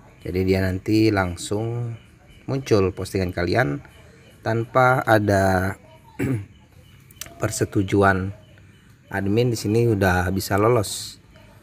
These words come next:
Banyak yang share-share di sini, cuman mereka nih kebanyakan nggak nge-share produk affiliate ya. Memang tempat jualan ya. Tuh,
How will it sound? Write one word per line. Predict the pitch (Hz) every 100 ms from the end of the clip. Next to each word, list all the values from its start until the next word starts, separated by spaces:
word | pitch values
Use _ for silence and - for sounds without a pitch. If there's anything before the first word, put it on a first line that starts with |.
| - - - - -
Banyak | - 127 156
yang | 156 143
share-share | 131 135 127 143 131
di | 113
sini, | 120 120 135
cuman | 117 120 131 120 -
mereka | 107 104 101 120
nih | 135
kebanyakan | 131 104 98 98 135 131 123 110 - - 98
nggak | 95 95 85 101
nge-share | 98 - - 92 95
produk | 95 92 92
affiliate | 95 95 101 90 110 110 -
ya. | 110 - - - - - - - -
Memang | - 104 123 113
tempat | 107 104 101
jualan | 98 107 123 107
ya. | 98 285 214 - - - - 349 370 370 - _ _ _ _
Tuh, | 101 95